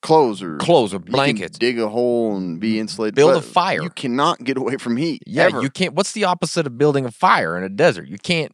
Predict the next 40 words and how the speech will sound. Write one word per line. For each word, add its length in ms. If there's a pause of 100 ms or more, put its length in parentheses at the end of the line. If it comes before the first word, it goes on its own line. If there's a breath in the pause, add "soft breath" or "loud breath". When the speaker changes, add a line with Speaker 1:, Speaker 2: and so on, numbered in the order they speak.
Speaker 2:
do, 380
you 140
can't 340
do 220
it. 80 (100)
Speaker 1:
That's 240
true. 300
The 100
fire 340
thing 380
Speaker 2:
You 140
know 100
what 120
I 20
Speaker 1:
is 100
Speaker 2:
mean? 180
Speaker 1:
just, 260
you, 180 (520 soft breath)
you 100
wanna 200
instantly 460
kill 260
yourself? 480
Speaker 2:
Then, 280
Speaker 1:
Start 240
Speaker 2:
yeah, 40
Speaker 1:
a 20
fire 260
and 80
Speaker 2:
start 200
Speaker 1:
cook 80
Speaker 2:
a 60
Speaker 1:
something. 220
Speaker 2:
fire. 380
Like, 160
I 140
just 180
don't 280
know, 240
man. 360